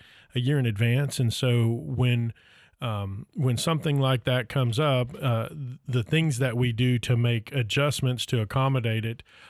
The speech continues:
uh, are maybe different than what, what you would do in the private sector. So, uh, like for us, for example, we, I needed to,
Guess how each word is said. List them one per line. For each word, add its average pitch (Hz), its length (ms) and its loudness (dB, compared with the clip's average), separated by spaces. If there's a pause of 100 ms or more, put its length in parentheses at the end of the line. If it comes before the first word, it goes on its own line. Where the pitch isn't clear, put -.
(120)
uh, 117 60 -2
are 120 380 -2
maybe 120 280 0
different 104 300 -4
than 101 180 -4
what, 107 220 -6
what 117 220 -4
you 107 100 -4
would 101 80 -6
do 107 140 -6
in 101 80 -8
the 101 60 -10
private 98 340 -12
sector. 104 320 -10
So, 107 240 -4 (420)
uh, 107 200 -2 (140)
like 123 240 -2
for 117 200 -2
us, 110 180 -4
for - 160 -10
example, 107 600 -6
we, 123 360 -2
I 131 140 2
needed 127 340 2
to, 117 460 0